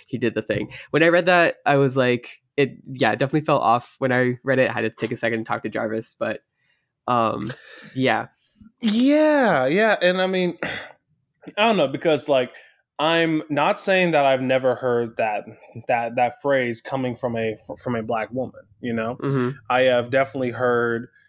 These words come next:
Speaker 2: some people say that, but I, I just found that its place within this story was a bit odd.
Speaker 1: Mm-hmm.
Speaker 2: Um, and sort of is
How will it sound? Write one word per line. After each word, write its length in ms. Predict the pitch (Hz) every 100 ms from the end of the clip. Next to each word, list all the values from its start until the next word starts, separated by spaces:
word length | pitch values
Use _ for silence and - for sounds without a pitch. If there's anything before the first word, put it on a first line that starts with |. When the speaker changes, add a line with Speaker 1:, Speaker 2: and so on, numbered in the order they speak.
| _ _
Speaker 2:
some 500 | - - 131 127 127
people 300 | 139 131 120
say 340 | - 185 208
that, 340 | 156 120 123 -
but 140 | 131
I, 200 | 139 156 -
I 140 | 139
just 200 | 165 165
found 260 | 165 156 147
that 140 | 135 -
its 500 | 147 135 - - - _ _ _ _ _ _
place 600 | - 156 160 170 - -
within 360 | 147 151 143
this 200 | 139 127
story 520 | - - 139 139 139 131
was 240 | 127 120
a 60 | 117
bit 360 | 117 127 120 _ _
odd. 500 | - - 82 90 - - _ _ _ -
Speaker 1:
Mm-hmm. 120 | 143
Speaker 2:
Um, 420 | 143 117 113 110 113 - -
and 160 | 139 131
sort 300 | - 156 147
of 140 | 135 135
is 340 | 127 -